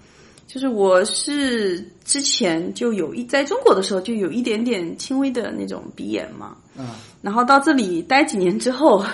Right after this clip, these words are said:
Speaker 1: 就每一年就那种花粉过敏季，然后就不停地打喷嚏。其实我是遇到这种花粉，还有就是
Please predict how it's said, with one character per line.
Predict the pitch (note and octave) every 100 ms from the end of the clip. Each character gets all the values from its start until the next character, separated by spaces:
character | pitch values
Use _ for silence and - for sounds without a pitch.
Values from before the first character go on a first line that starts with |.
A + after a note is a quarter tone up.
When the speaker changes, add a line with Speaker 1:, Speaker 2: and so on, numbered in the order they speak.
| -
Speaker 1:
就 | - A#3
每 | G#3 F3+
一 |
年 | B3 C#4 F#3 F#3+ A3 - - - - - _
就 | A#3
那 | A3+
种 | A3 F3
花 | F3+ - B3
粉 | B3 F#3+
过 | F#3+ B3
敏 | G3+ F3
季， | G#3 A3+
然 | G3
后 | G#3+ G#3+
就 | A3+
不 | G#3+ -
停 | D#4+ - F#3
地 | F#3+
打 | - D3+
喷 | G3 G#3+
嚏。 | A#3+
其 | - B3
实 |
我 | C#4 G#3
是 | F3+ C#4
遇 | C#4
到 | C4+ B3
这 | A3
种 | G3 E3
花 | - B3
粉， | C4 B3+ E3
还 | - F#3+
有 | G3+
就 | G3
是 | G#3 F#3 E3+